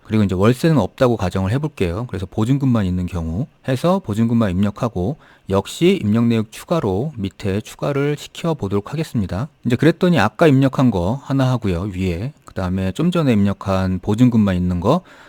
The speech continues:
두 개 해가지고 총 두 개가 여기 지금 떠 있는 거고요. 아까 입력 내용 추가를 해서 그래서 보증금 일억 개, 월세 오십만 원짜리,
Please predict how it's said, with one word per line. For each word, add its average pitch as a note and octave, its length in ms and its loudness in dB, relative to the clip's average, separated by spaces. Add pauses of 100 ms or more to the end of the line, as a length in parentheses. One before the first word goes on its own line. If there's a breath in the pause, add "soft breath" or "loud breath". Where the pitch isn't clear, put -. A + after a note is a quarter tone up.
(140 loud breath)
두 G#2+ 160 -4
개 F2 340 -4
해가지고 A2 460 -2
총 F3+ 220 0
두 - 160 -6
개가 G2+ 420 4
여기 F2+ 200 -2
지금 F#2 280 -4 (280)
떠 G3 160 0
있는 A#2 220 4
거고요. F#2 420 -2 (120)
아까 F#2+ 240 -4
입력 G2 260 0
내용 F2+ 220 -2
추가를 G2+ 400 -4
해서 A#2+ 340 -6 (420 soft breath)
그래서 G#2 240 -4
보증금 A#2 480 0
일억 D3+ 360 -4
개, G#3 300 -2 (120)
월세 G2+ 280 -2
오십만 G2 360 0
원짜리, F#2 440 -4